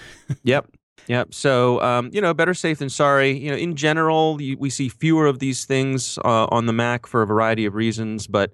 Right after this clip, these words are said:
Speaker 2: uh, you, you shouldn't have a, a false sense of security. Uh, it's worth, uh,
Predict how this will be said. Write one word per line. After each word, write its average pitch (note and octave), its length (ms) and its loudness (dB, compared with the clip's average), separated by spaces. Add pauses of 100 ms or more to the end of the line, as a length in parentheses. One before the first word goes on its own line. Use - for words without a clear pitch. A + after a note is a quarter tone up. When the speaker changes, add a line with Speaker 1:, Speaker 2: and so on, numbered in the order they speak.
(400)
Speaker 2:
uh, G2 360 0
you, G2+ 300 -8
you G2+ 140 -10
shouldn't A2 340 -2
have G#2+ 380 0
a, G2+ 340 4
a F#2+ 60 -2
false G#2+ 300 -2
sense G2+ 240 -4
of - 60 -14
security. G2+ 640 0
Uh, F#2+ 180 0
it's F#2 160 -4
worth, G#2+ 360 0
uh, G2 200 2